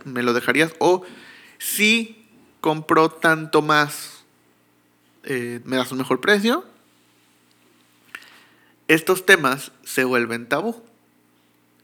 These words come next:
Y de entrada, uno, como les dije, ya tenemos un episodio que habla sobre cómo cobrar. Pero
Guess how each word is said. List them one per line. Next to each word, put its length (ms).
Y 120
de 80
entrada, 540
uno, 420
como 180
les 160
dije, 220
ya 80
tenemos 300
un 80
episodio 400
que 80
habla 200
sobre 220
cómo 240
cobrar. 240
Pero 400